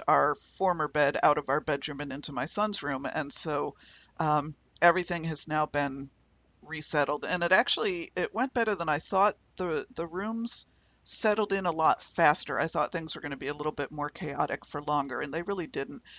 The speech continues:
Um, so th-, really at this point, my son's room now is back to looking really good. Uh, maybe just one little piece of shelving or something in there to finish that bed out, that room out, but that one re-, looks really good.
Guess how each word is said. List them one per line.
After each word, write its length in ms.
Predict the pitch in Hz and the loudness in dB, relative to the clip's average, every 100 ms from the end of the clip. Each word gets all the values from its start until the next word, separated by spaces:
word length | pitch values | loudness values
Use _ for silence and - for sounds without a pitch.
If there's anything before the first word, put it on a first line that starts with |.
| - - - - | -20 -20 -2 6
Um, 340 | 165 160 156 - _ _ _ _ _ _ _ _ - _ - | 8 6 2 -14 _ _ _ _ _ _ _ _ -18 _ -4
so 440 | - 202 185 180 | 2 6 6 6
th-, 200 | 135 180 196 | 0 -8 -6
really 360 | 240 262 208 | -2 0 2
at 140 | 180 - | 0 0
this 220 | 196 - | 0 0
point, 300 | 220 208 - | -2 -4 0
my 100 | 170 | -2
son's 380 | - 208 220 233 | 0 -2 -2 -4
room 180 | 220 | -4
now 300 | 196 190 190 | 0 4 4
is 180 | 170 180 | 2 0
back 220 | 180 175 | 2 2
to 100 | - | 2
looking 380 | 165 185 185 160 | -6 -6 -8 -8
really 260 | 147 165 202 | -6 -6 -6
good. 480 | - 165 170 202 - _ | 0 2 4 0 -8 _
Uh, 280 | 170 156 139 - - | -6 -4 -4 -6 -12
maybe 400 | 180 175 180 190 | -6 -4 -4 -6
just 340 | 190 175 - | -4 -4 -4
one 240 | 165 175 175 | -4 -4 -2
little 400 | 180 175 170 165 - | 0 0 -2 -6 -12
piece 360 | - 180 - | -12 -8 -4
of 240 | 156 160 - - | 0 -2 -4 -14
shelving 580 | - - 175 170 175 175 | -6 -2 2 2 0 -4
or 200 | 151 165 | -4 -4
something 400 | - 170 165 170 | -4 -6 -6 -8
in 80 | 160 | -6
there 120 | 165 | -6
to 80 | 151 | -6
finish 340 | - 160 156 | -6 -6 -4
that 220 | - 147 - | 0 0 2
bed 200 | 156 151 | 0 0
out, 200 | - - | -2 2
that 200 | 156 - | 2 2
room 180 | 165 147 | -2 -2
out, 180 | 131 | -2
but 80 | - | -2
that 200 | 151 160 | -2 -2
one 140 | 175 156 | -4 -8
re-, 100 | - | -10
looks 260 | 139 139 135 | -8 -6 -6
really 160 | 135 | -8
good. 240 | 131 139 | -6 -6